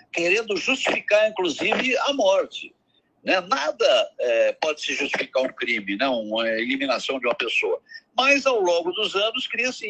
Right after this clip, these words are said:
isso. "Ó, o cara também não era santo, o cara também não era isso, ó, o cara fez isso, o cara fez aquilo." E aí você vai, né, desgastando aquilo, né? Você vai incutindo aquilo, que é uma coisa coletiva,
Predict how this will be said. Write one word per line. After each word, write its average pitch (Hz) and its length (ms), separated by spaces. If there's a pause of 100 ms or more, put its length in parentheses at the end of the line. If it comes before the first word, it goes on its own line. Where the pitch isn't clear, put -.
isso. 202 200
"Ó, 196 140
o - 40
cara 240 220
também 226 180
não 214 120
era 160 100
santo, 180 480
o - 20
cara 226 180
também 226 200
não 214 80
era 139 180
isso, 180 340
ó, 302 60
o 294 40
cara 233 200
fez 160 240
isso, 170 440
o - 20
cara 214 240
fez 226 160
aquilo." 185 580 (460)
E 220 100
aí 214 220
você 220 420
vai, 202 480 (720)
né, 151 380 (680)
desgastando 196 1120 (520)
aquilo, 196 760
né? 180 160
Você - 200
vai 160 160
incutindo 202 680
aquilo, 202 480
que - 100
é 151 40
uma 143 160
coisa 151 280
coletiva, 196 920